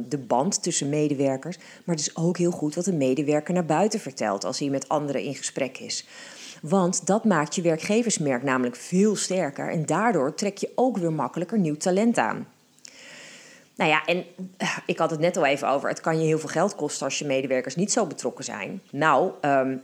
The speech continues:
wat denk je ervan dat als je medewerkers inderdaad hierin, ehm,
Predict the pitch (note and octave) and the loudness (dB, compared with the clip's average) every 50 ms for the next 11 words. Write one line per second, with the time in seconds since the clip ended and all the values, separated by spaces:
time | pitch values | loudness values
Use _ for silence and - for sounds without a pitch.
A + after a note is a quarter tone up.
0 | - - - D3+ D3+ D3+ D#3+ D#3+ F#3 F#3+ - D#3 C#3 - - A#2+ B2 D3 E3+ D#3 | -12 -4 -2 -2 0 2 2 0 0 0 -2 -4 -4 -2 -2 -2 -2 -2 -2 -4
1 | - - - - - C#3+ C#3+ D3 E3 D#3+ D3 C3+ B2+ B2 - - - - C3+ C3 | -4 -6 -6 -6 -4 -2 0 0 0 2 2 2 0 0 -2 -4 -6 -4 -4 -2
2 | B2 B2+ A#2 A#2 A#2+ - C3+ C#3 D#3+ F3+ F#3 D#3 - - C#3 C3 A#2+ B2 - - | 0 0 0 0 0 -2 -4 -4 0 0 0 0 0 0 -2 0 0 -2 -4 -6
3 | - A#2 - - - A#2 | -8 -8 -6 -6 -8 -8